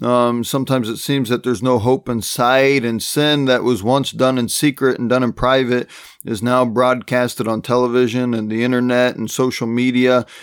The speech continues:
and, and, and no longer is sin done in secret. But what is the child of God to do in such a wicked day and age? And that's where we began talking about redeeming the time. And if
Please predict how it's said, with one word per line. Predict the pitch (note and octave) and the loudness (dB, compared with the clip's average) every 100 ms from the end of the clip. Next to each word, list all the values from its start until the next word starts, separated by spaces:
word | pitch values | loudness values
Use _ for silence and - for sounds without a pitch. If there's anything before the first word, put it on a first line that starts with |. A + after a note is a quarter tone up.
| - | -14
and, | - B2 - | -6 -4 -4
and, | B2+ B2+ | -4 -2
and | C#3 C#3 | 0 2
no | D3+ | 2
longer | C#3 D3 D#3+ D3 C3+ | 2 2 2 2 2
is | B2+ | 0
sin | - D3+ D3 C#3+ | -2 -2 -2 0
done | C3+ C#3 C#3 - - | 0 0 -2 -6 -6
in | A#2+ | -6
secret. | - - D3+ C3 E3 | -4 -2 0 0 0
But | C3 | 0
what | F3+ | 2
is | A3 D#3 | 0 2
the | D#3+ | 0
child | - C#3+ C#3+ C#3+ | -2 0 0 2
of | B2+ A2 | 0 2
God | B2+ B2+ A#2 | 2 2 0
to | B2 | -4
do | G#2 A2+ | 0 0
in | G#2+ | 0
such | - B2 A#2 | -4 -4 -2
a | |
wicked | G#2+ B2 A#2+ A2 | 0 0 0 -2
day | G#2+ A2 | -2 -2
and | G#2+ | 0
age? | A2+ A2+ G#2 | 0 0 -2
And | A2+ - - - | -6 -8 -20 -8
that's | A#2 A#2+ D#3 | 0 0 2
where | D#3 | 2
we | D3 | 2
began | B2+ B2+ C3+ C3+ | 2 0 2 0
talking | - C3 B2+ B2+ | -2 -2 -2 -2
about | A#2+ A#2+ - | 0 0 0
redeeming | A#2 A2 B2 B2 A#2+ A2+ | -4 -2 0 2 0 0
the | A2 | -4
time. | - A2 G#2+ G#2+ | -4 -4 -4 -2
And | B2+ | -4
if | - | -4